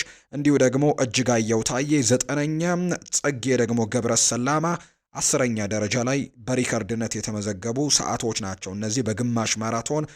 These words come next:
ፈጣን የሚባሉ ሰዓቶች ናቸው። በወንዶቹም ጃኮብ ኪፕሊሞ ነው በአንደኝነት የተቀመጠው በባርሴሎና ሁለት ሺህ ሃያ አምስት ላይ ነው የተመዘገበው በሃምሳ ስድስት ደቂቃ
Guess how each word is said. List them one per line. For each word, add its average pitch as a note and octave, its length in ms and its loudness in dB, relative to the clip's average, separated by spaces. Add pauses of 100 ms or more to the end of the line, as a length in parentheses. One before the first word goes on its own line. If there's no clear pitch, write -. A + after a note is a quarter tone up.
(280)
ፈጣን D3 280 -2
የሚባሉ B2+ 420 2
ሰዓቶች A#2+ 380 0
ናቸው። C#3+ 320 0
በወንዶቹም E3 640 4 (100)
ጃኮብ D3+ 460 4
ኪፕሊሞ E3+ 600 2
ነው A2 120 2
በአንደኝነት B2 600 0
የተቀመጠው A2+ 520 -2
በባርሴሎና B2+ 640 2 (440)
ሁለት D3+ 200 2
ሺህ D3+ 140 4
ሃያ C3 160 0
አምስት B2+ 320 0
ላይ B2+ 180 2
ነው G#2+ 120 0
የተመዘገበው A#2 760 0
በሃምሳ A#2+ 440 0
ስድስት G#2+ 480 -6
ደቂቃ A#2+ 300 -4